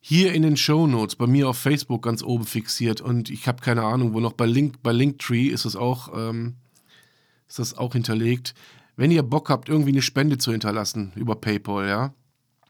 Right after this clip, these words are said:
ähm, weil ich einfach immer wieder neue Sachen anschaffen muss hier. Ähm, sei es Verpackungsmaterial und so weiter und für die Bücher, sei es für, für den Podcast, sei es für was auch immer, dann, äh,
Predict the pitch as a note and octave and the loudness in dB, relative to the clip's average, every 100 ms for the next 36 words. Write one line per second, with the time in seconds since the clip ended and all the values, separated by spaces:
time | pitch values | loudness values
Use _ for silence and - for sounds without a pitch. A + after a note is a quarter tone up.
0 | _ _ - - A2+ A2 A2 A2+ B2 A#2+ | _ _ -16 -4 -2 0 0 0 -2 0
1 | B2 B2 G#2 C#3 B2+ B2+ B2 B2+ B2 B2+ | -4 -4 0 0 2 2 2 2 2 -2
2 | C3 - C3 C3 - A2 A2 - A2 G2+ | -4 -2 0 -2 -2 -4 -2 -4 -2 -4
3 | F#2+ _ - - - - - _ - B2 | -6 _ -20 -20 -20 -20 -20 _ -4 0
4 | A#2 A2+ A2 G#2+ A#2 C#3 C3+ B2 C3 B2+ | 0 0 -2 -2 0 0 -2 0 -2 0
5 | B2+ - B2 B2 A#2 A#2+ A2+ B2 A#2+ A2+ | -4 -2 -4 -2 0 0 -2 -4 -4 -4
6 | A#2 A2+ A2+ B2+ A#2+ A#2+ B2 C3 A2+ A#2+ | -4 -4 -8 -4 -2 -2 0 0 0 0
7 | B2 B2 - A#2+ A2+ - A#2 A2+ A#2+ A#2+ | 0 -2 -2 -2 -2 -2 -4 -2 -4 -4
8 | - A2+ A2+ - A#2+ C#3 B2 - A2 G#2 | -6 -6 -4 -2 0 0 -2 -4 -4 -2
9 | B2 F2+ A#2 G#2+ - B2 G#2+ B2+ B2+ - | -2 0 -4 -6 0 2 2 -2 -6 -20
10 | - - - _ - A#2 A#2 A#2 A2 A2 | -20 -20 -20 _ -4 0 0 -2 -2 0
11 | A2 G#2+ | 0 0